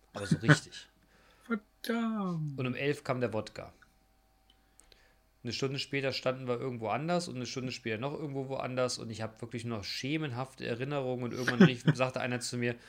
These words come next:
Speaker 1: „Dicker, ist besser, wir gehen jetzt nach Hause.“ Ich sag, „Warum denn, weil's hell draußen ist?“ Das war
Speaker 2: Okay.
Speaker 1: das war eine der wenigen Male, wo ich morgens aufgewacht bin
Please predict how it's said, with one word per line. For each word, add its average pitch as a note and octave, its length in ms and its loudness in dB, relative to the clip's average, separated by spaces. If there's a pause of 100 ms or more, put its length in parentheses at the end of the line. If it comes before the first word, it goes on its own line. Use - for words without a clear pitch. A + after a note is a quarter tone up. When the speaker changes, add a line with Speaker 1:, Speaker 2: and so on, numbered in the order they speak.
(320)
Speaker 1:
„Dicker, C#4 460 4
ist C4 100 0
besser, C4 320 2
wir B3+ 120 4
gehen B3+ 180 2
jetzt - 300 0
nach A#3+ 240 4
Hause.“ A3 420 2
Ich C3+ 80 2
sag, C3+ 160 2
„Warum C3 260 2
denn, D#3+ 160 0
weil's F#3 180 -2
hell D3 200 0
draußen A2 400 -2
ist?“ - 160 -18 (760)
Das G2+ 200 -10
war F#2 260 -8 (1040)
Speaker 2:
Okay. B2 340 -2 (120)
Speaker 1:
das A2 240 -4
war A#2 80 -2
eine B2+ 140 -4
der A#2+ 140 0
wenigen D3 300 -6
Male, B2+ 340 -6
wo B2 60 -10
ich A2+ 160 -12
morgens A#2 340 -4
aufgewacht D3 600 -8
bin D3 260 -10